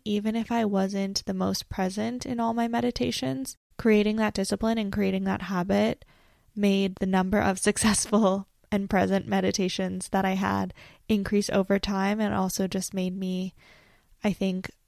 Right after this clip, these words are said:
more clear throughout my day. There's tons of research supporting meditation. Everybody, I think, knows this by now.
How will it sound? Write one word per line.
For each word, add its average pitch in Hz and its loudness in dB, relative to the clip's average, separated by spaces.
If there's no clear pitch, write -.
more 202 0
clear 180 -2
throughout 185 0
my 190 0
day. 185 0
There's 190 -6
tons 185 -2
of 180 -2
research 185 0
supporting 185 0
meditation. 185 0
Everybody, 185 -2
I 196 0
think, 175 -6
knows 202 2
this 202 -2
by 196 0
now. 196 2